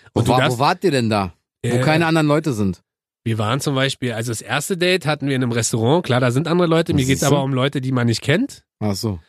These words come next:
Speaker 1: Und das zweite Mal waren wir picknicken.
Speaker 2: Oh.
Speaker 1: Siehst du, mein Freund?
Speaker 2: Mhm.
Speaker 1: Waren wir schön in Potsdam im Babelsberger Park, waren wir picknicken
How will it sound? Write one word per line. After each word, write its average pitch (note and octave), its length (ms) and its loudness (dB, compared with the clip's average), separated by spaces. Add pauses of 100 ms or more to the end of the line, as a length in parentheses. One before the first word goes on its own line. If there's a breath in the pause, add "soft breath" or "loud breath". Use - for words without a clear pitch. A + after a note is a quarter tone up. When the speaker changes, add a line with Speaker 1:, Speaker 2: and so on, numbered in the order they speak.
(360)
Speaker 1:
Und C#3+ 220 0
das C3 160 -4
zweite B2 280 -2
Mal F#3 220 0
waren F#3 140 2
wir G3+ 80 4
picknicken. A2+ 520 -2 (840)
Speaker 2:
Oh. F2 420 -2
Speaker 1:
Siehst A3 220 0
du, - 60 2
mein E3 200 2
Freund? G#3 440 0
Speaker 2:
Mhm. G2+ 500 -6
Speaker 1:
Waren G#2+ 200 0
wir A#2 120 2
schön E3 280 0
in D3 120 -2
Potsdam A3+ 480 0
im C#3+ 120 0
Babelsberger A#2+ 600 -2
Park, D#3 440 0
waren B2 120 0
wir A2+ 100 -2
picknicken G#3+ 760 -2